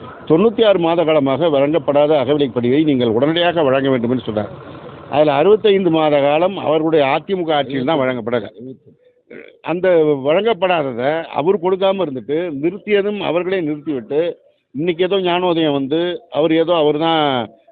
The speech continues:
தொழிலாளர்களுக்கு நலம் செய்வது போல, நல்லது செய்வது போல வந்து பேட்டி கொடுக்குறார். நாங்க வந்து இதுவரைக்கும் இந்த சம்பள விகிதத்தையே அவங்க வீணாக்கிட்டு போனதையும் திருப்பி கொடுத்துருவோம். அது மாசம் நாற்பது கோடி கூடுதல் செலவு. நிதித்துறை சிரமம் இருந்தாலும் மாண்புமிகு முதலமைச்சர் அவர்கள், போக்குவரத்துறை ஊழியர்கள்,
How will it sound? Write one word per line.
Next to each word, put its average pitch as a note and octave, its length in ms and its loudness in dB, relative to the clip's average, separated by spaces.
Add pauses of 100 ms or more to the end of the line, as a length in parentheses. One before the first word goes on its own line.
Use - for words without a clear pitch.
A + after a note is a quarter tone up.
(100)
தொழிலாளர்களுக்கு D3+ 580 2
நலம் C#3 320 -2
செய்வது C3+ 380 -4
போல, C3 180 -2
நல்லது D3 340 -4
செய்வது C3 280 -4
போல C#3 160 -2
வந்து B2+ 240 -4
பேட்டி A#2 200 -8
கொடுக்குறார். G2 480 -14 (680)
நாங்க C#3+ 300 -4
வந்து D#3 320 -2
இதுவரைக்கும் D3+ 420 -2
இந்த D3+ 140 -6
சம்பள F#3 360 -2
விகிதத்தையே E3 380 0
அவங்க D#3 300 0
வீணாக்கிட்டு D#3 320 -2
போனதையும் C#3+ 320 -4
திருப்பி D3 240 -6
கொடுத்துருவோம். C3 360 -6
அது C#3 160 -2
மாசம் D3 320 -4
நாற்பது B2+ 360 -6
கோடி C3+ 320 -8
கூடுதல் D#3 340 -4
செலவு. C3 440 -6 (420)
நிதித்துறை D#3 460 -2
சிரமம் D3 360 -2
இருந்தாலும் C#3 400 -4
மாண்புமிகு C#3 380 -6
முதலமைச்சர் C3+ 340 -6
அவர்கள், B2 380 -6 (400)
போக்குவரத்துறை C#3+ 600 -4
ஊழியர்கள், C#3 600 -4